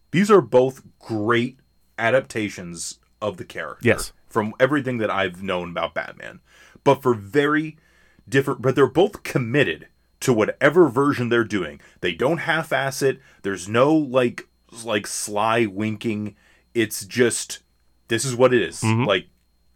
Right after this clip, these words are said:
Speaker 1: listen, it, it's like with this movie, like, <laughs> Batman, we said this a bunch of times, like, and I say this a lot, Bruce Wayne Batman in this universe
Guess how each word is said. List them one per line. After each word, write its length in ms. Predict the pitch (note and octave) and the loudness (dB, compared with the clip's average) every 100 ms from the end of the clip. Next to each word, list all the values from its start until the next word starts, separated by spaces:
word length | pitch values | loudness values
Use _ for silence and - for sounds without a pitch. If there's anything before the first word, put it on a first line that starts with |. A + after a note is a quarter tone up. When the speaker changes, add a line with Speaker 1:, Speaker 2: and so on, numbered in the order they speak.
| - | -6
Speaker 1:
listen, 280 | B2 - - | -4 -4 -6
it, 180 | A#2+ A2+ | -2 0
it's 280 | A#2 - - | -2 -4 -2
like 200 | G#2 F#2 - | -2 -2 -6
with 180 | G#2 G2 | -4 0
this 180 | E3+ | 0
movie, 340 | B2 A2 G#2+ A2 _ _ - | 2 0 0 -4 _ _ 0
like, 240 | G#2 - _ _ - | 0 0 _ _ -2
<laughs> 160 | E3+ - - - | -2 -2 -20 -16
Batman, 640 | G#2+ A#2+ D3+ E3+ E3+ F3+ | 4 6 6 6 2 2
we 120 | C3 C#3 | 0 2
said 220 | D3 C#3 | 4 4
this 140 | C3 | 4
a 80 | A2+ | 2
bunch 280 | - G#2+ G#2+ | 4 2 2
of 100 | A2 | -2
times, 400 | F2+ E2 D#2+ - _ _ - | 0 -2 -6 -18 _ _ -2
like, 240 | G#2+ G2+ _ _ _ _ _ - | 0 0 _ _ _ _ _ -6
and 140 | C#3 | 2
I 80 | A#2+ | 4
say 220 | A2+ C3 | 6 4
this 120 | A2+ | 4
a 60 | A2 | 0
lot, 320 | G#2 F#2+ - _ | 2 2 2 _
Bruce 400 | G#2 A#2 E3+ - | -4 -2 0 0
Wayne 480 | A#2+ A2+ G#2+ G#2 F2+ | 0 0 0 -4 -8
Batman 580 | - F#2+ F#2 F2 D#2+ E2+ | 0 0 0 -4 -6 -8
in 140 | G#2+ G2+ | -8 -2
this 220 | G#2+ - | -2 -2
universe 680 | G#2 F#2+ - - - - | -4 -6 -10 -12 -12 -12